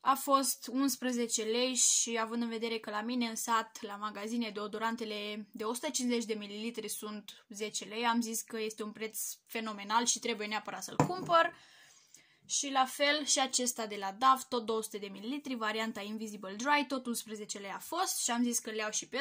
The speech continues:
ăsta, să am un stoc la deodorante, dacă tot le-am găsit la un astfel de preț, să iau mai multe să am. Așa. Și ultimele produse din Carrefour sunt aceste două pachete de absorbante discret,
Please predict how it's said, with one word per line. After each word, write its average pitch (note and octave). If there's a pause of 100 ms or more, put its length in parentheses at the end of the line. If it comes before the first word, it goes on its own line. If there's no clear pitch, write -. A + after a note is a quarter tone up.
ăsta, C#4
să -
am A3+
un A3
stoc -
la G3
deodorante, G#3
dacă A#3
tot A3
le-am G#3
găsit G#3
la G3+
un G3+
astfel G3
de G3+
preț, D4
să -
iau A3
mai G3+
multe G#3+
să -
am. G4 (1500)
Așa. F#4+ (760)
Și -
ultimele C#4+
produse B3
din G#3
Carrefour D#4+
sunt C#4+
aceste B3
două A#3 (160)
pachete G#3+
de G#3+ (560)
absorbante C#4
discret, -